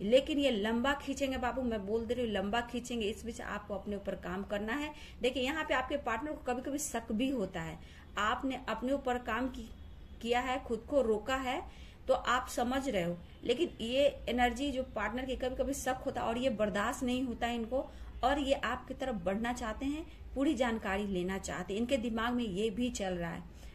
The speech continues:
लेकिन आपके partner आज भी किसी बात को वो छुपा रहे हैं, आपसे मिलेंगे तो वो कुछ बात भी छुपाएंगे। हो सकता है आप लोग बिल्कुल no contact situation में हो, कुछ लोग से बात हुई है तब भी आपसे clear वो बात नहीं बोल रहे हैं, क्योंकि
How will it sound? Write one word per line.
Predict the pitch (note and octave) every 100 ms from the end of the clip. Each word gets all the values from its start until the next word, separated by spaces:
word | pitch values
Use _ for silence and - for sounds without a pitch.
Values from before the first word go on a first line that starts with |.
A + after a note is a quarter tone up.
| -
लेकिन | A#3 C4 C#4+
आपके | A3+ B3+ C#4
partner | - A#3 B3+ - A3
आज | B3 D4
भी | D4+ D4 - -
किसी | A3+ C#4
बात | A3 A3 A#3
को | B3+
वो | A#3
छुपा | A3 - G#3+ G#3+ A#3+
रहे | C4 C4
हैं, | D4 E4 - - - -
आपसे | G#3+ F4 - C#4
मिलेंगे | B3+ B3+ C4+ C#4 B3+
तो | B3+ G#3+
वो | F#3 A#3
कुछ | C4 B3
बात | F#3 G3+ G#3 G#3+
भी | C4+
छुपाएंगे। | - A#3 F3+ E3+ E3+ - - - - -
हो | B3+
सकता | C#4 D4+ B3+
है | A#3+
आप | C4+
लोग | A3+
बिल्कुल | A#3+ A#3 D4
no | A3 B3 F3+
contact | A#3 A3+ B3
situation | B3 A3+ A#3 A3+ A#3 A#3+
में | A#3
हो, | A#3+
कुछ | B3+ C#4 C4
लोग | C4
से | C4+ A3+
बात | F#3+ A#3+ C#4+
हुई | C4
है | C4
तब | G#3
भी | A3
आपसे | C4 G#3+ G#3+ B3
clear | A#3 G#3+ A#3+
वो | A3+
बात | F3+ G#3+ A3+
नहीं | G#3 A#3 A#3
बोल | G#3+ A#3+
रहे | A#3
हैं, | A#3+ C#4 F#4 - - - - - - - - - -
क्योंकि | A3+ C4